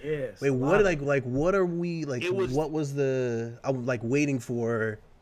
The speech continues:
Speaker 3: People were just, eh,
Speaker 2: You
Speaker 3: they were
Speaker 2: know.
Speaker 3: really just fucking impressed by, like, the C G I and the graphics and shit
Speaker 2: Yeah,
Speaker 3: like that.
Speaker 2: that's what it
Speaker 3: I don't
Speaker 2: was,
Speaker 3: think they,
Speaker 2: yeah.
Speaker 3: I don't think it was,
Speaker 1: It was
Speaker 3: like, the
Speaker 1: ahead of its
Speaker 3: story was
Speaker 1: time.
Speaker 3: good. The story wasn't that good, nigga. I'm like, "Nigga, okay."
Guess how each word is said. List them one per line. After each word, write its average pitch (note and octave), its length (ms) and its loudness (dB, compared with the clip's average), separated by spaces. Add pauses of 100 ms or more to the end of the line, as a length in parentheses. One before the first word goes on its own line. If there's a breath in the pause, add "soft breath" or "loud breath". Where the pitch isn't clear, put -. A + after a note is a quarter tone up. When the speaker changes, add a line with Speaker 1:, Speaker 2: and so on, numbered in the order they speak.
(200)
Speaker 3:
People G3 260 -2
were D#3+ 140 0
just, C#3 400 -4
eh, C3 300 -2
Speaker 2:
You B2 80 -8
Speaker 3:
they D3+ 100 0
were D#3+ 140 2
Speaker 2:
know. B2+ 140 -2
Speaker 3:
really C#3 320 0
just B2 500 -4 (140)
fucking B2+ 320 -6
impressed A#2+ 420 -8
by, F#2+ 100 -6
like, F#2+ 200 -8
the A2+ 80 -18
C A#2 180 -10
G G#2 180 -12
I G2+ 180 -6
and G2 100 -10
the F2 40 -16
graphics G2 260 -10
and G2 100 -16
shit A#2+ 140 -4
Speaker 2:
Yeah, G2+ 100 2
Speaker 3:
like F#2 180 -8
that. - 220 -14
Speaker 2:
that's A#2 260 2
what G#2+ 100 0
it G2+ 40 0
Speaker 3:
I - 60 0
don't - 100 -2
Speaker 2:
was, G2+ 160 -4
Speaker 3:
think G#2+ 100 -10
they, A#2+ 140 -2
Speaker 2:
yeah. G#2 60 -8 (100)
Speaker 3:
I B2+ 80 -8
don't C3+ 180 -6
think C3 160 -10
it A#2+ 100 -6
was, A#2 140 -6
Speaker 1:
It C3 60 -10
was C3 60 -8
Speaker 3:
like, G#2 220 -4
the C3+ 60 -6
Speaker 1:
ahead D#3+ 180 0
of D3 120 2
its C#3 80 2
Speaker 3:
story C3+ 140 0
was C3 200 -2
Speaker 1:
time. - 80 -10
Speaker 3:
good. B2+ 500 -4 (100)
The C3+ 60 -10
story F3+ 360 -4
wasn't D#3+ 320 -6
that D#3 180 -4
good, D#3 300 -4
nigga. D#3 380 -6
I'm D#3+ 140 -10
like, D3+ 220 -8
"Nigga, D#3 360 -12
okay." D#3+ 280 -12